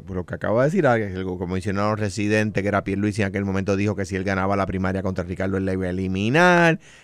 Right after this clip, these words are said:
Ricardo dijo que él la iba a eliminar si ganaba las elecciones.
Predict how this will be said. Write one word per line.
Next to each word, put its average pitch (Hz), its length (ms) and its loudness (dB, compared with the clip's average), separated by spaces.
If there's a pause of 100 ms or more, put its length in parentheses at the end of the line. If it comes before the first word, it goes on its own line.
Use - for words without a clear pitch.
Ricardo 101 400 0
dijo 107 220 4
que - 80 -2
él 101 100 2
la 98 80 4
iba 101 160 4
a 98 80 2
eliminar 101 560 2
si 107 140 -2
ganaba 104 340 4
las 98 160 0
elecciones. 170 1080 8